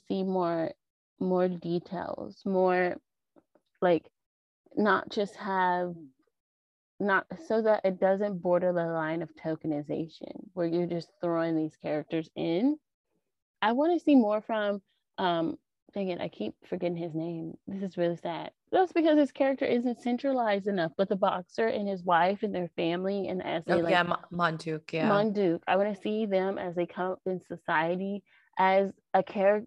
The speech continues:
Speaker 1: as characters that aren't, um, that aren't products of, like, this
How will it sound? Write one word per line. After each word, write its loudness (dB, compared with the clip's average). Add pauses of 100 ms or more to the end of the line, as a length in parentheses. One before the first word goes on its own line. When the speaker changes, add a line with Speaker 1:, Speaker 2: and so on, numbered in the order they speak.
Speaker 1:
as -2
characters -2
that -4 (100)
aren't, -4 (240)
um, -2 (1000)
that 6
aren't 0
products 2
of, 2
like, 0
this 2